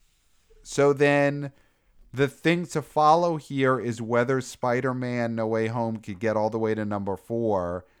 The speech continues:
I mean, I think at the least, it's going to get for sure into the number six spot that's currently held by Titanic,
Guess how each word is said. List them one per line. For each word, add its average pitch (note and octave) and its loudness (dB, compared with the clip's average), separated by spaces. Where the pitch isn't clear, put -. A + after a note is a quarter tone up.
I B2+ 4
mean, C#3+ 2
I D3+ 8
think A3 -4
at F#3+ 2
the D3+ 4
least, G3+ -2
it's D3 0
going D#3+ 4
to G3 -6
get C#3 0
for E3+ 2
sure G#2 0
into C#3 -4
the C3+ -2
number C3+ 0
six - -6
spot A2+ 0
that's A2+ -2
currently A#2+ -4
held A2+ 2
by G#2 0
Titanic, - -8